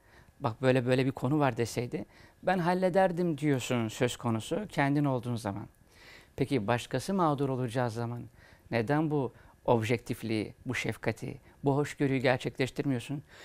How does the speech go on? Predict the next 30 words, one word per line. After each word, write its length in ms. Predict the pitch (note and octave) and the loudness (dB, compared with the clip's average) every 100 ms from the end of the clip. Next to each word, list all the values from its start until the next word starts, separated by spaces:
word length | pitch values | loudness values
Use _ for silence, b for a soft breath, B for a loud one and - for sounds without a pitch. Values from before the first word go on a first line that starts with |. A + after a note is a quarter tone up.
| B B | B B
Sosyal 440 | - C3+ A#2+ D3 C#3+ | -2 0 2 2 2
medyada 340 | C3+ B2+ C3+ | 0 0 -2
hocam 360 | C3 C#3 C3+ - - | 0 -2 -2 -6 -16
işte 220 | - A#2 G#2 | -6 -6 0
birileri 300 | C3+ B2 B2+ | 0 2 -2
hakkında 460 | A#2 - A2+ A2+ A#2 | -4 -2 0 2 2
aleyhine 420 | A#2 A2 A2+ C3 | 2 0 -2 -4
her 240 | - G3 | 0 0
konuda 320 | - F#3+ C#3 | 2 0 2
ama. 220 | A2+ G2 - B B B B _ | 2 0 -8 B B B B _
Hocaysan 680 | C3+ C3+ G3+ F3+ F3+ G3 F3 b b | 0 4 4 2 0 -2 -4 b b
hoca 260 | - C#3 C#3+ | 2 4 4
olduğun 240 | C3+ B2+ | 2 0
için, 240 | A2 - A2+ - - | -4 -6 -12 -14 -18
sporcuysan 800 | - - D#3 D#3 F#3+ - E3+ E3+ B B B - | -16 -2 0 2 -2 0 -2 -2 B B B -8
sporcu 520 | - - E3+ C#3 C#3+ | -4 2 4 4 2
olduğun 240 | C3+ B2 | 0 -2
için, 300 | A2 - G#2 | -2 -4 -8
sanatçıysan 800 | - D3 E3 D#3+ G3 F#3+ F3 F3+ - b b b - | -2 2 2 2 -4 -2 0 0 -4 b b b -16
sanatçı 540 | - C#3+ D#3 D3+ F3 | 0 6 6 4 2
olduğun 240 | D#3 B2+ | 4 2
için, 340 | B2+ - G#2+ G2 b b | 0 -2 -4 -6 b b
işte 160 | - A#2 | -6 -4
siyasiysen 800 | - D3 D3+ G#3+ F#3 F#3 F3+ F3 b b b | 6 8 8 -2 -2 -2 -2 -4 b b b
siyasi 500 | - E3 D3+ C#3+ F3 | 0 6 6 6 2
olduğun 240 | D3 B2 | 2 2
için, 240 | A#2+ - - | -4 -6 -4
hiçbir 380 | - - - A3+ | -2 -2 0 -2
şey 180 | - F#3+ | 2 2
olmasan 500 | G#3 F#3 - G3+ | 2 0 0 -2